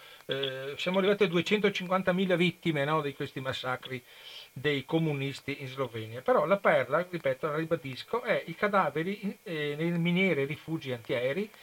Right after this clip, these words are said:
in seguito, su suggerimento dei sovietici, hanno usato le foibe. Allora, tu pensa, tu hai scritto un libro, tutti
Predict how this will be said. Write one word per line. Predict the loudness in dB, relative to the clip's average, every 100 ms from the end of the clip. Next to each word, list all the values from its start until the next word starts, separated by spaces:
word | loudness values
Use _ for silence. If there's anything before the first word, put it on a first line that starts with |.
| -12
in | -4 0
seguito, | 4 2 2 -2 -4
su | -4 -8
suggerimento | -4 -2 0 -2 -2
dei | -2
sovietici, | 0 0 0 -2 -6 -8 -8 -10 -4
hanno | 0 2 2
usato | 2 2 0
le | -6
foibe. | -6 -6 -8 -12 -18 -20 -20 -20 -20 -8 0
Allora, | 2 2 0 -6
tu | -2
pensa, | 0 0 -2
tu | 0
hai | 0
scritto | 0 -2 -2
un | -2
libro, | -4 -4 -6 -4
tutti | -4 -4 -6